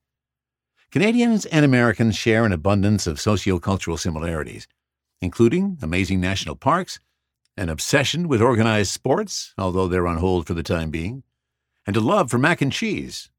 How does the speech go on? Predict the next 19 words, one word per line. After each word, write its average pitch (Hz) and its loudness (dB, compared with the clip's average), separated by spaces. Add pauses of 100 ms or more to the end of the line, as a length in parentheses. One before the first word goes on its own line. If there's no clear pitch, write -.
(180)
which - -10 (140)
isn't 131 -2
on 71 -6
hold 76 -6
for 76 -10
the 73 -8
time 76 -6
being. 80 -10 (720)
So 123 2
what 175 2
could 233 0
be 214 2
driving 147 2
this 123 2
dissonance 131 0
in 101 2
our 87 2
weed 104 0
preferences? 127 -4